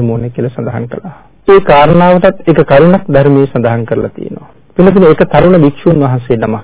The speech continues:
විශාල භික්ෂුන් වහන්සේලා ප්‍රමාණයක් එක ආරණ්‍ය සේනාසනයක වැඩ හිටියා. මේ භික්ෂුන් වහන්සේලා සියලු දෙනාම එක දවසක් පිණ්ඩපාතේ වැඩියා. පිඬු සිඟාගෙන ආපහු ආරණ්‍යට වඩින ගමන්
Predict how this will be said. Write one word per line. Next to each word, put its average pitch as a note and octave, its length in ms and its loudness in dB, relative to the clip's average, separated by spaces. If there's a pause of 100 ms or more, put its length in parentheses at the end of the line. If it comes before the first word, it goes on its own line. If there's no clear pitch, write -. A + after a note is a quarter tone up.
(180)
විශාල D3+ 440 2
භික්ෂුන් D3+ 400 0
වහන්සේලා C#3+ 440 -2
ප්‍රමාණයක් C#3 520 -2
එක B2+ 140 -4
ආරණ්‍ය B2+ 380 0
සේනාසනයක C#3 760 0 (360)
වැඩ D#3 220 4
හිටියා. B2+ 440 0 (280)
මේ F3 200 4
භික්ෂුන් F#3+ 400 2
වහන්සේලා F3 420 2
සියලු F3+ 240 2
දෙනාම E3+ 420 2
එක D#3+ 80 -2
දවසක් C#3+ 400 2
පිණ්ඩපාතේ E3 580 -2
වැඩියා. - 360 -10 (200)
පිඬු D#3 260 2
සිඟාගෙන D#3 560 2
ආපහු C3 420 0
ආරණ්‍යට B2+ 500 0
වඩින B2 360 2
ගමන් A2+ 320 -2